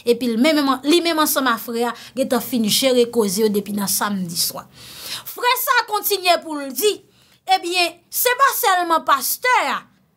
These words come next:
li distrè, ansanm ak li. Se pa sèl li l fè bagay ansanm avè l. Men ni mayestwo a tou, yo nan menm mouvman an. Ni. Djak legliz la divès,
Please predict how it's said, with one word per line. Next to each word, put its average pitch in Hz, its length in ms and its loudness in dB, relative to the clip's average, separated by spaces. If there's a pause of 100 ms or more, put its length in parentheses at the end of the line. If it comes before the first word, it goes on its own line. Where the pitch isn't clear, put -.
(280)
li 330 240 2
distrè, 392 500 0
ansanm 302 320 -2
ak 214 220 -4
li. 196 100 -10
Se 294 160 -4
pa 359 160 2
sèl 320 260 -2
li 427 200 2
l 381 80 -4
fè 359 200 0
bagay 269 320 2
ansanm 254 360 -4
avè 247 320 0
l. 226 40 -4 (300)
Men 359 240 0 (160)
ni 427 320 0
mayestwo 403 720 0
a 269 160 2
tou, 453 360 -4
yo 320 200 0
nan 311 180 -2
menm 247 220 0
mouvman 269 500 2
an. - 80 -20 (540)
Ni. 494 680 0 (180)
Djak 370 500 0
legliz 302 560 -2
la 403 160 4
divès, 311 380 -2